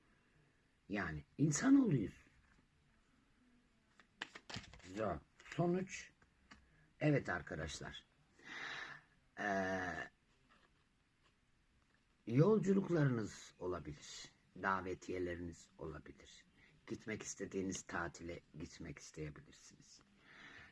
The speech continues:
Yani bu hafta sonu bayağı bir yoğunsunuz. Yorumlarınızı bekliyorum. Çok da merak ediyorum. Kolektifte bu çıktı.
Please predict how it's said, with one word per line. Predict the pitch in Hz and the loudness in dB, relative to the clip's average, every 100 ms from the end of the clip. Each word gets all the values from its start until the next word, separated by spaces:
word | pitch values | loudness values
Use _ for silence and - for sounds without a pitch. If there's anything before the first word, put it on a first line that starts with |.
| - | -8
Yani | 104 120 101 110 110 87 | -4 -2 -2 -2 -4 -6
bu | 101 107 | -6 -6
hafta | 92 - 90 | -8 -8 -12
sonu | - 82 92 98 - | -8 -6 -6 -8 -10
bayağı | 87 80 90 82 76 73 85 | -8 -4 -4 -6 -8 -8 -8
bir | 87 | -8
yoğunsunuz. | 80 78 78 71 71 69 71 73 80 | -6 -8 -10 -12 -12 -10 -10 -10 -4
Yorumlarınızı | 90 98 98 90 80 73 73 71 - - - | 0 0 -2 -4 -6 -8 -10 -12 -16 -14 -6
bekliyorum. | 101 - - 101 101 98 101 104 110 123 - - - - _ - | -6 -6 -8 -2 0 0 0 -2 -2 -4 -6 -16 -20 -20 _ -4
Çok | - - - 80 | -2 -2 -6 -6
da | |
merak | 76 76 73 71 71 | -4 -2 -2 -4 -6
ediyorum. | 73 - 73 71 71 - | -14 -14 -16 -16 -18 -14
Kolektifte | - - 95 98 95 78 - - 71 - - 135 - _ 101 | -14 -6 -2 0 0 -2 -6 -12 -12 -12 -10 -10 -12 _ -12
bu | 76 165 180 | -4 -2 -2
çıktı. | - 76 - | -6 -8 -10